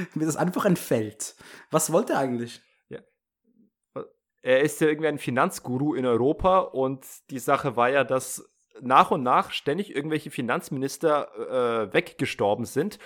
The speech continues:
Speaker 2: Und das C I A hat eben Angst um ihn bekommen und hat deswegen eben den besagten Michael Corbin losgeschickt, damit er ihn beschützt.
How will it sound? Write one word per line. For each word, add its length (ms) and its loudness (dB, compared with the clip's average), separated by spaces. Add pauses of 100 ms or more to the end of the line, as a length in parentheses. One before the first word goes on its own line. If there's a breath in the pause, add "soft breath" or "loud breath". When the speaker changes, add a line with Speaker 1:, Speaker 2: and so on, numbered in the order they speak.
(200 loud breath)
Speaker 2:
Und 180 -4
das 160 0
C 100 0
I 380 4
A 40 -4
hat 160 -2
eben 240 -4
Angst 300 -6
um 120 -10
ihn 200 0
bekommen 420 0
und 280 -12
hat 280 -4
deswegen 360 -2
eben 160 -4
den 300 -6
besagten 420 2
Michael 280 0
Corbin 340 0
losgeschickt, 580 -4
damit 220 -2
er 120 0
ihn 140 -8
beschützt. 520 2